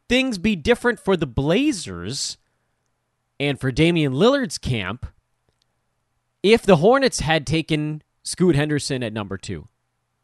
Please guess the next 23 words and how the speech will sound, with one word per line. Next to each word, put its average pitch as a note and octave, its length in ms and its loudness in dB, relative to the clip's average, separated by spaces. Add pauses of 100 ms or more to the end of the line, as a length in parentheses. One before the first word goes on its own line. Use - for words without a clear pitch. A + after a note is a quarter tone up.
(2500)
Because E3 320 2
based A3+ 380 4
on F#3+ 560 2
what C#3 240 2
I G3 180 6
read, E3 640 -2 (400)
which - 200 -2
again, A3 380 2 (120)
not E4+ 180 0
so E4+ 120 -2
much E4 200 4
about D4 220 2
the - 80 -2
player, A#3 640 2 (400)
but F3 120 -2
more D#4 320 4
about A#3+ 240 0
the - 120 -4
team, C3+ 720 -4 (2000)
suggested G3 720 0
that F3+ 200 2
the D3+ 60 -8
Blazers A#3 840 0